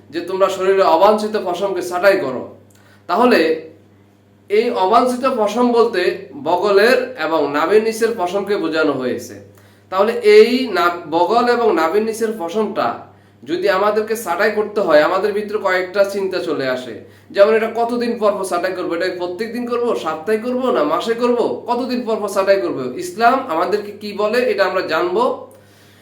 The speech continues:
এখন দ্বিতীয়বার যেটা জানার বিষয় হলো, এটা যদি আমাদেরকে ছাঁটাই করতে হয়, আমি কি ব্লেড দিয়ে ছাঁটাই করব,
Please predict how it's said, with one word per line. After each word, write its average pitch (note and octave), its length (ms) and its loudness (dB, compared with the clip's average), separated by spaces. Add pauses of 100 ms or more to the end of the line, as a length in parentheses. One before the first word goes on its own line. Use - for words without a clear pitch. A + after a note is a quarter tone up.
(140)
এখন A#3+ 340 0 (200)
দ্বিতীয়বার G#3+ 920 -4
যেটা F#3 320 0
জানার G#3+ 360 2
বিষয় A#3 240 0
হলো, E3+ 480 0
এটা F#3+ 200 0
যদি G#3+ 240 -2
আমাদেরকে A3 400 0
ছাঁটাই F#3+ 420 -2
করতে G#3+ 360 0
হয়, B2 240 0 (720)
আমি D3+ 220 -2
কি F4 180 -2
ব্লেড F3 400 0
দিয়ে B3 140 -2
ছাঁটাই B3 280 0
করব, B3 560 -4